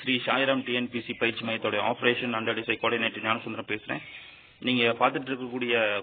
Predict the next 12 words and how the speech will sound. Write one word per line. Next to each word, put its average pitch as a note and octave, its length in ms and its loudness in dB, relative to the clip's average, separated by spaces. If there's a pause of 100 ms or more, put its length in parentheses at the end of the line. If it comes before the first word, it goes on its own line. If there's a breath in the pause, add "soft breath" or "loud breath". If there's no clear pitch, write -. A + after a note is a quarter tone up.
கொஸ்டின் C#3+ 260 2
பேப்பர் A#2 280 2
என்ன A#2 260 0
அப்படின்னா, A2 340 -2
சப் A#2+ 200 -2
இன்ஸ்பெக்டர் C3 420 0
ஆஃப் A2+ 120 -2
போலீஸ் B2 280 2
மற்றும் B2+ 400 -2
போலீஸ் B2 240 4 (120)
தேர்வுக்கு A2+ 500 -2
கம்பைனா B2 540 0